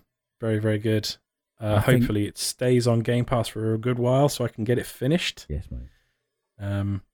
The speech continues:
Speaker 2: All I
Speaker 1: I'll
Speaker 2: remember
Speaker 1: have
Speaker 2: is
Speaker 1: to
Speaker 2: having a
Speaker 1: play it.
Speaker 2: massive emotional breakdown in, in the last
Speaker 1: <laughs>
Speaker 2: stream about that game. Like, all the, all the bits that happen at the end and just, like, me just freaking
Speaker 1: Mm.
Speaker 2: out. It was, uh, brilliant.
Speaker 1: Yeah.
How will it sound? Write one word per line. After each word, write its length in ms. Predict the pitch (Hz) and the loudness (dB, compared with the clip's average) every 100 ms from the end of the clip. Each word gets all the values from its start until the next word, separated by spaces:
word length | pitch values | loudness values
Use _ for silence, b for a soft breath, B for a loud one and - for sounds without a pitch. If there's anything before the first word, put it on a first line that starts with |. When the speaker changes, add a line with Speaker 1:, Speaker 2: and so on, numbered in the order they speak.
| _ _ _ | _ _ _
Speaker 2:
All 80 | 113 | 0
I 60 | 110 | 2
Speaker 1:
I'll 60 | |
Speaker 2:
remember 260 | 110 107 101 104 | 4 4 4 2
Speaker 1:
have 20 | |
Speaker 2:
is 60 | |
Speaker 1:
to 60 | 101 | 2
Speaker 2:
having 160 | 98 98 | 2 2
a 40 | |
Speaker 1:
play 80 | 101 | 4
it. 40 | |
Speaker 2:
massive 480 | 107 101 - 104 95 | 4 2 0 -2 0
emotional 500 | 98 101 95 - 92 | 0 2 0 -2 -2
breakdown 680 | - 98 101 - 90 90 - _ _ _ _ _ - | 0 -2 -2 -4 -2 -2 -4 _ _ _ _ _ -6
in, 220 | 95 - | -6 -4
in 140 | 98 98 | -4 -2
the 80 | |
last 320 | 95 92 - 139 | 2 2 2 -2
Speaker 1:
<laughs> 0 | |
Speaker 2:
stream 400 | - 92 87 - _ _ _ _ _ _ - | -2 -2 -2 -6 _ _ _ _ _ _ -8
about 240 | 104 95 73 | -4 -2 -4
that 120 | 80 | -6
game. 220 | 90 90 - _ 104 | -6 -6 -8 _ -8
Like, 200 | 92 - 95 | -8 -8 -6
all 140 | 101 | -4
the, 240 | 98 90 - _ _ | -2 -4 -6 _ _
all 100 | 113 | -6
the 80 | 92 | -4
bits 300 | - 87 - | -6 -8 -8
that 100 | 80 | -8
happen 300 | 90 90 87 | -6 -6 -6
at 80 | 90 | -4
the 100 | 95 | -4
end 200 | 92 87 | -4 -4
and 140 | 87 | -6
just, 240 | 90 87 85 | -8 -10 -10
like, 280 | 85 - _ _ _ _ _ - | -10 -12 _ _ _ _ _ -8
me 120 | 92 | -6
just 220 | 87 90 110 | -4 -6 -2
freaking 460 | 101 98 95 92 | 0 2 0 -2
Speaker 1:
Mm. 120 | 92 | -4
Speaker 2:
out. 120 | 87 - - | -10 -16 -16
It 60 | |
was, 120 | 95 90 - | -12 -12 -10
uh, 160 | 85 - - | -12 -10 -8
brilliant. 20 | - 98 | -6 -2
Speaker 1:
Yeah. 160 | 95 | -2